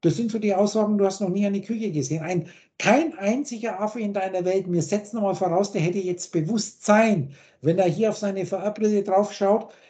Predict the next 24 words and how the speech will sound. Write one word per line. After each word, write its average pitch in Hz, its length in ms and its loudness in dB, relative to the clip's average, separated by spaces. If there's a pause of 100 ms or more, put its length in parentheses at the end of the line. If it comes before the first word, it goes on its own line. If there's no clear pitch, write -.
(140)
kann 254 200 2
seine 214 340 -2
Küche 302 360 -6
sehen, 143 380 -6
weil 160 260 -2
das 175 220 -4
Bild, 294 340 -2
das 190 140 -6
in 214 160 -8
dir 196 200 -4
auftaucht, 233 460 -2
gedachterweise 202 800 -2
oder 196 140 -2
auf 180 100 -6
der 180 140 -2
V-R-Brille, 196 480 -2
ist 175 160 -4
keine 185 260 -8
Küche. 247 400 -10 (220)
Es 170 160 -2
ist 208 220 -8
erst 208 200 -4
einmal 233 240 -4
ein 180 380 -6